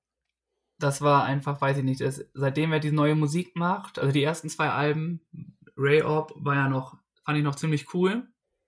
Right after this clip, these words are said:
Aber dann hat er, glaub ich, auch angefangen mit diesen ganzen Autotune-Gedöns, da auf den Zug mit draufspringen.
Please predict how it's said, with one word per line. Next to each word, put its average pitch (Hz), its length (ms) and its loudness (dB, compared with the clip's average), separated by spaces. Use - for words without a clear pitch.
Aber 131 160 2
dann 135 140 0
hat 151 120 0
er, 147 80 -2
glaub 139 180 2
ich, 143 120 -4
auch 143 100 0
angefangen 147 440 0
mit 143 120 0
diesen 139 180 0
ganzen 135 280 -2
Autotune-Gedöns, 165 1000 -2
da 135 120 -2
auf 135 120 0
den 147 100 -2
Zug - 260 -8
mit 156 160 -2
draufspringen. 151 680 0